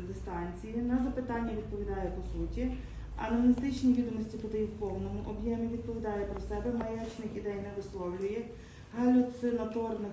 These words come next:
переживань в себе заперечує і поведінково не виявляє. Мислення послідовне, звичайного темпу, без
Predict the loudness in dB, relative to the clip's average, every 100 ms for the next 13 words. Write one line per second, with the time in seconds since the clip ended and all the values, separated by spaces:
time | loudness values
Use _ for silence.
0 | -4 -2 0 0 -2 -2 -4 -6 -6 -2
1 | -2 -2 -6 -4 -2 -4 -4 -4 -2 -2
2 | -6 -12 -16 -16 -14 2 4 4 0 2
3 | 0 0 0 2 2 2 0 0 0 2
4 | 2 0 0 0 0 4 4 2 0 0
5 | -2 -2 0 -2 -2 -4 -2 -4 -4 -6
6 | -4 -4 -4 -4 -2 -2 -2 -2 -2